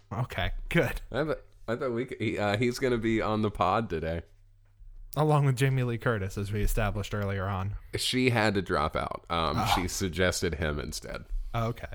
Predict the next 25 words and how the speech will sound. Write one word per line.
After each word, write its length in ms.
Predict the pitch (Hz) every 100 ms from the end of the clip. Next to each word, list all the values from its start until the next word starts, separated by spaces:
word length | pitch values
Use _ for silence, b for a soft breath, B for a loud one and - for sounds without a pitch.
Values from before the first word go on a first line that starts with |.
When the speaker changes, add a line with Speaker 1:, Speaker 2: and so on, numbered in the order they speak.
| - - - - -
Speaker 1:
I'm 80 | 151
Speaker 2:
Turns 60 | 104
Speaker 1:
glad 140 | 175
that 40 | 101
Speaker 2:
out 60 | -
Speaker 1:
they're, 160 | 139 -
Speaker 2:
they're, 100 | 104
Speaker 1:
they're 300 | - 113 131 143
Speaker 2:
they're 120 | 131
Speaker 1:
keeping 200 | - 120
in 60 | 107
Speaker 2:
close. 420 | 190 123 98 -
Speaker 1:
touch. 80 | - - 147
Yeah. 220 | 113 95 - b b b - - - - - - - b b b b b b b
Speaker 2:
I 100 | 98
don't 180 | 147 139
know 160 | 113 110
how 160 | 107 92
they 120 | 92
met. 320 | 87 82 76
I 100 | 87
haven't 240 | 90 90 87
got 180 | 80 80
that 220 | 73 -
story, 400 | 76 71 78